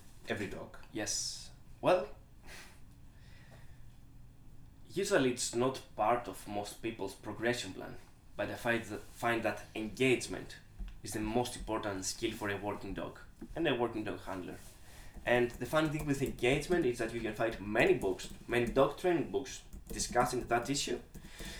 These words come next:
Speaker 2: but very few, if any of them, manages to actually describe what, to describe engagement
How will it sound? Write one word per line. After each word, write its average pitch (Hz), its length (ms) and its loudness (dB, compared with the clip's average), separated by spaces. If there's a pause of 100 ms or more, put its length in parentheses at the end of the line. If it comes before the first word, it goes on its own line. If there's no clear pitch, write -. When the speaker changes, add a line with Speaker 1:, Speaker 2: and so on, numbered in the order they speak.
(300)
Speaker 2:
but 131 320 8 (420)
very 202 320 10
few, 170 440 6
if - 220 -4 (120)
any 175 180 4
of - 140 2
them, 92 200 0 (380)
manages 107 640 4
to 104 200 -4 (140)
actually 120 320 6
describe 110 480 6 (340)
what, 127 260 8 (1300)
to 127 60 -4
describe 123 360 4
engagement 113 640 4